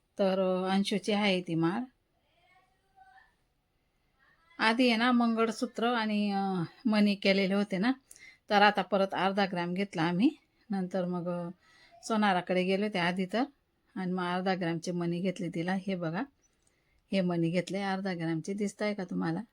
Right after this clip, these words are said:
जवळून दाखवते, हे बघा. तर असे अर्धा ग्रॅमचे ही माळ गाठायची आहे. आणि या ताईकडे बघा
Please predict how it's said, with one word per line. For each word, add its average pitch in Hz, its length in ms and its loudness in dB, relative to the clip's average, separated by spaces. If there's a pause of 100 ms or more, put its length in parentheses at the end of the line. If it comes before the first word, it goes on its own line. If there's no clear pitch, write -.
(280)
जवळून 185 420 0
दाखवते, 190 440 -4 (1900)
हे 180 60 -2
बघा. 165 280 -4 (880)
तर 233 120 2
असे 247 240 6
अर्धा 226 320 6
ग्रॅमचे 185 420 2
ही 240 180 6
माळ 196 320 6
गाठायची 190 600 2
आहे. 277 120 4 (840)
आणि 180 240 -2 (600)
या 185 140 -2 (100)
ताईकडे 175 400 -2
बघा 185 260 -6